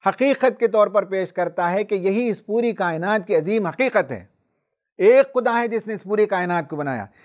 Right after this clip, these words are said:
एक खुदा है जिसने हिंदू को भी पैदा किया, मुसलमान को भी पैदा किया, क्रिश्चियन को भी पैदा किया, सारी कायनात को उसने पैदा किया। वो रब है, वो पालनहार है, वो रहमान है, वो रहीम है, वो इंसानों से मोहब्बत करने वाला है।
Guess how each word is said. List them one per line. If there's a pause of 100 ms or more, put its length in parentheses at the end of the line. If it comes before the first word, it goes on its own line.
(160)
एक
खुदा
है
जिसने
हिंदू
को
भी
पैदा
किया,
मुसलमान
को
भी
पैदा
किया,
क्रिश्चियन
को
भी
पैदा
किया,
सारी
कायनात
को
उसने
पैदा
किया। (320)
वो
रब
है,
वो
पालनहार
है,
वो
रहमान
है,
वो
रहीम
है, (260)
वो
इंसानों
से
मोहब्बत
करने
वाला
है।